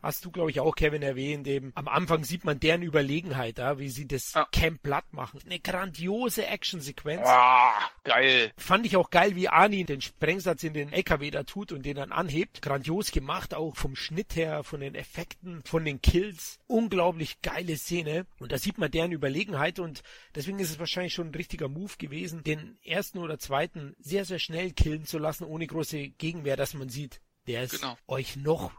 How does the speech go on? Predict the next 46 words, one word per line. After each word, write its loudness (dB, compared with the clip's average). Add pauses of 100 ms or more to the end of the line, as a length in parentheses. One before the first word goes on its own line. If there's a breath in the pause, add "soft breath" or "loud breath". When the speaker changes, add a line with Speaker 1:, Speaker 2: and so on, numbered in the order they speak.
(120)
Speaker 1:
viel -10
mehr -2
überlegen, -10
ja. -12
Speaker 2:
Richtig, 0 (260)
genau. -4 (200)
Und 0
das 6
ist 0
ein 0
cleverer 8
Schachzug 4
gewesen, -12
finde -16
ich. -14 (280 soft breath)
Speaker 1:
Genau, 6
Speaker 2:
Ja. 0
Speaker 1:
dann, 0
du -16
hast -12
ja -10
gesagt, -12
auch -12
mit -16
Lanthams -8
Figur, -6
Billy -4
hieß -8
er, -6
glaub -4
ich, -14
dass -8
er -6
sagt, -10
"Ich -8
habe -6
Angst", -12
und -14
wenn -10
man -8
dem -8
Typen -10
ins -12
Gesicht -12
schaut, -12
ja, -8